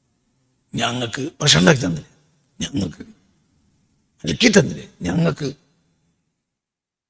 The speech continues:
തേച്ച് തന്നില്ലേ? ഞങ്ങൾക്ക് കുപ്പായത്തിന്റെ കുറുക്കിട്ട് തന്നില്ലേ? ഞങ്ങൾക്ക്, ഞങ്ങൾക്ക്, ഞങ്ങൾക്ക്, ഞങ്ങൾക്ക്, ഞങ്ങൾക്ക്, ഞങ്ങൾക്ക്, ഞങ്ങൾക്ക്."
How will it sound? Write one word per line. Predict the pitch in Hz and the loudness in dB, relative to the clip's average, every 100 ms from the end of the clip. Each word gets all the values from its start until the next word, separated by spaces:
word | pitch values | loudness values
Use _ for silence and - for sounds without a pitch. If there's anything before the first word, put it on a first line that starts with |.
| 196 | 4
തേച്ച് | 220 254 | 6 8
തന്നില്ലേ? | 185 - - - _ _ _ _ - | 6 4 -4 -10 _ _ _ _ -8
ഞങ്ങൾക്ക് | - 202 170 147 123 | -4 -4 -4 -8 -10
കുപ്പായത്തിന്റെ | - 147 - 202 190 185 | -8 -4 0 0 2 -2
കുറുക്കിട്ട് | 202 247 294 247 | 0 -2 2 0
തന്നില്ലേ? | - - - _ _ _ _ _ _ _ _ 240 214 _ _ 175 | 0 -10 -20 _ _ _ _ _ _ _ _ -20 -20 _ _ -20
ഞങ്ങൾക്ക്, | 240 247 - _ 165 | -16 -16 -18 _ -4
ഞങ്ങൾക്ക്, | 196 262 240 - - 190 | -2 0 -2 -8 -10 0
ഞങ്ങൾക്ക്, | 269 285 214 196 | 2 2 0 -4
ഞങ്ങൾക്ക്, | 165 240 294 247 | -2 0 0 0
ഞങ്ങൾക്ക്, | 220 214 277 311 254 | -4 0 2 2 -2
ഞങ്ങൾക്ക്, | 240 269 339 320 311 | -4 -2 0 0 -2
ഞങ്ങൾക്ക്." | 349 427 381 - | -2 -4 -4 -12